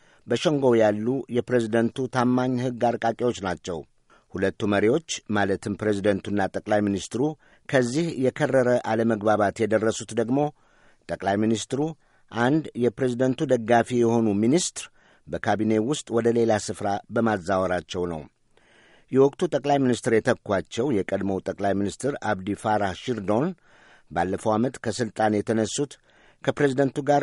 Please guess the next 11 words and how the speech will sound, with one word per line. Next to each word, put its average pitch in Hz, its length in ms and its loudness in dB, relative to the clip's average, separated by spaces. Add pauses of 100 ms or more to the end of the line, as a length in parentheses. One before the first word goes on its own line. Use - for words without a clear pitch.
በተፈጠረ 123 640 -4
ተመሳሳይ 120 720 -2
አለመግባባት 101 760 2
ሲሆን 143 320 -2 (600)
በዚያ 117 460 2
ሳቢያም 117 540 -2 (140)
መንግስቱ 123 460 -2 (200)
ለወራት 123 460 0
ያህል 127 220 -2 (400)
መሽመድመዱ 131 580 -2
ይታወቃል። 87 600 -2